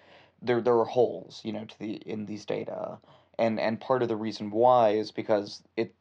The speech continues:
these systems are not consistent or compatible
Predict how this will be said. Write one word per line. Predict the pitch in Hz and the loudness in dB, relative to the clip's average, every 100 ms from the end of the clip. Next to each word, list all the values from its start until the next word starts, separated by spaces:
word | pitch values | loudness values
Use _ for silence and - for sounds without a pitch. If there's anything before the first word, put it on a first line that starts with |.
| _ _ | _ _
these | - 117 107 | -8 -6 -2
systems | - 147 139 113 | 0 0 0 -2
are | 113 | 0
not | 110 - | -2 -4
consistent | - 104 - 175 - - 113 113 - | -10 -10 -2 -2 0 -2 -2 -4 -10
or | - | -12
compatible | - - - 139 120 107 107 113 | -12 -8 0 2 4 2 2 -2